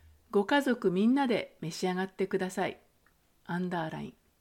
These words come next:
ここ、アンダーラインをクリックすると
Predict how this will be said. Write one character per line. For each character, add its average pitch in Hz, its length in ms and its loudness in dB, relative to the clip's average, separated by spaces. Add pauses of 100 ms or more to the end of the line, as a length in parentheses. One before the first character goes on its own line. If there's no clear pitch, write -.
(800)
こ 202 140 -2
こ、 - 400 0 (120)
ア 175 120 -8
ン 170 100 -4
ダ 160 220 -4
ー - 20 -6
ラ 151 120 -6
イ 135 80 -10
ン - 40 -16 (500)
を - 320 -2
ク 240 120 0
リ 269 80 2
ッ 269 120 -12
ク - 80 -18
す - 160 -4
る 160 120 -2
と - 260 -8